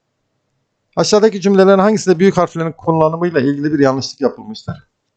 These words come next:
C şıkkında anneler gününde anneme güzel bir hediyem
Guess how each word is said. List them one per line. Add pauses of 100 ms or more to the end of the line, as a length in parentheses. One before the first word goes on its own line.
(680)
C
şıkkında
anneler
gününde
anneme (200)
güzel
bir
hediyem